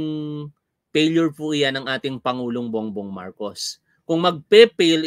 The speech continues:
itong si Sara Duterte, magpe-fail din po si Pangulong Bongbong Marcos sa larangan po ng edukasyon.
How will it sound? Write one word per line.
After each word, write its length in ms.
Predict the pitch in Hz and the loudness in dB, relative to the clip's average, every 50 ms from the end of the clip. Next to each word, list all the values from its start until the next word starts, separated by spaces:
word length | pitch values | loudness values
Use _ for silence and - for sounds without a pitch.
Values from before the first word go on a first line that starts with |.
| 160 160 | -4 -4
itong 160 | - 160 156 | -4 -6 -6
si 160 | 147 160 147 | -6 -6 -4
Sara 320 | - 185 175 165 156 151 | -2 0 0 2 0 0
Duterte, 560 | 147 143 143 - - 170 156 135 - - 104 101 | -2 -4 -4 -2 -2 -2 -2 -4 -6 -10 -10 -8
magpe-fail 720 | 104 127 143 143 - 175 170 170 - - 165 170 170 160 | -8 -8 -10 -6 -4 -4 -4 -4 -2 -2 -2 -2 -2 -2
din 240 | 147 160 156 160 - | -2 -2 -4 -4 -6
po 160 | - 131 - - - | -8 -8 -8 -8 -10
si 80 | - | -12
Pangulong 480 | 165 - 165 165 170 170 175 170 175 175 | -8 -6 -6 -6 -6 -6 -6 -8 -8 -8
Bongbong 400 | 160 170 165 165 156 156 165 160 | -6 -6 -6 -6 -6 -8 -8 -6
Marcos 480 | 160 151 147 143 - - 190 175 - | -6 -6 -6 -6 -6 -8 -10 -8 -8
sa 80 | 160 147 | -6 -4
larangan 480 | 147 143 147 147 147 147 151 147 147 - | -4 -2 -2 -2 -2 -4 -6 -10 -8 -6
po 80 | 147 | -6
ng 160 | 143 143 131 | -6 -6 -8
edukasyon. 720 | 113 139 127 123 - 127 - - - 165 160 147 127 110 | -10 -10 -10 -10 -10 -12 -10 -8 -6 -6 -6 -6 -8 -12